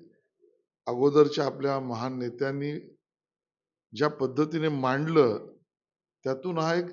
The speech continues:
एकोप्याचा, सामाजिक भावना एकत्रितपणे व्यक्त करण्याचा आणि सामूहिकरित्या आपल्या कलाकृती, नाविन्यता सादर करण्याचा आणि त्याहीपेक्षा महत्त्वाचा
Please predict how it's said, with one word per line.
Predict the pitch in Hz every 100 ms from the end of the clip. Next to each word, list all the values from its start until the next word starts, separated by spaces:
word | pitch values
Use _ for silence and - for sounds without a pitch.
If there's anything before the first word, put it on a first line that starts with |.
| - -
एकोप्याचा, | 143 139 139 175 175 156 143 - 156
सामाजिक | 156 - 127 131 143 131 156 151
भावना | 110 98 107 135 151 165 - - _ _ _ _ _
एकत्रितपणे | - - 175 175 180 185 190 180 165
व्यक्त | 156 156 156 175 139
करण्याचा | 127 123 117 117 123 135 - - _ _ _ _ -
आणि | 147
सामूहिकरित्या | 147 139 135 151 190 185 151 147 165 165
आपल्या | 165 127 151 156
कलाकृती, | 151 127 127 143 143 139 139 165
नाविन्यता | 139 120 143 156 151 147 160 170 - - _ _ _ _
सादर | - - 135 151 196
करण्याचा | 196 135 131 127 127
आणि | 156
त्याहीपेक्षा | 175 175 202 220 165 175
महत्त्वाचा | 139 123 113 104 117